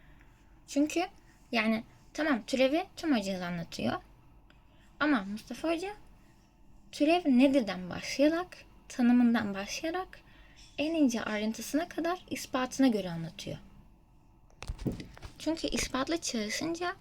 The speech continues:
gerçekten o soruları bir şekilde doğru yapıyorsunuz. Mesela geometride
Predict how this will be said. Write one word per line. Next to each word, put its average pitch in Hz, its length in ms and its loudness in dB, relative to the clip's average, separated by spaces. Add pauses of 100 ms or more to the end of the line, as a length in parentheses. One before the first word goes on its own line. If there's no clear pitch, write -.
(400)
gerçekten 277 600 -4 (600)
o 294 60 -4
soruları 254 500 -4
bir 330 60 -8
şekilde 294 380 0
doğru 220 200 -2
yapıyorsunuz. - 760 -6 (840)
Mesela 302 340 -2
geometride 262 720 2